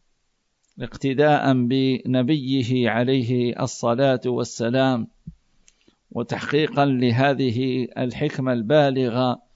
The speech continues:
من إعمار الأوقات بالطاعات في وقت غفلة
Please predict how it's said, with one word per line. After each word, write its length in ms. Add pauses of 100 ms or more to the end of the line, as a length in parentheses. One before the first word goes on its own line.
(500)
من 280
إعمار 520
الأوقات 1080
بالطاعات 920 (760)
في 220
وقت 320
غفلة 440